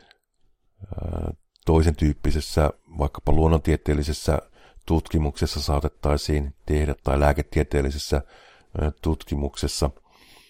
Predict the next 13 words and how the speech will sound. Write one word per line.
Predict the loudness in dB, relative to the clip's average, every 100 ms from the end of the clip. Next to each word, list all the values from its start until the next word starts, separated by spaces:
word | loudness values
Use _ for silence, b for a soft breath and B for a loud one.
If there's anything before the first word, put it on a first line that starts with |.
| b b b b b b _ _ 0
Ää, | 2 2 0 -6 _ _
mutta | 0 0 0 4 4 4 -6 _ _ _ _ _ _ -14
se, | 0 2 2
miten | -2 0 0 6 6 6 2 -8 _ _ _
niitä | -8 -6 -4 -4 0
aineistoja | 2 4 2 2 0 -2 -2
sitten | -6 -12 -6
käsitellään, | -4 -2 0 2 4 4 4 2 -8 B B B B B _ -8
niin, | -6 -2
niin, | 0 -2 -2
niin | -4 -2
se | 2 2 0 -8 _ -12 0
vaatii | 2 2 0 0 0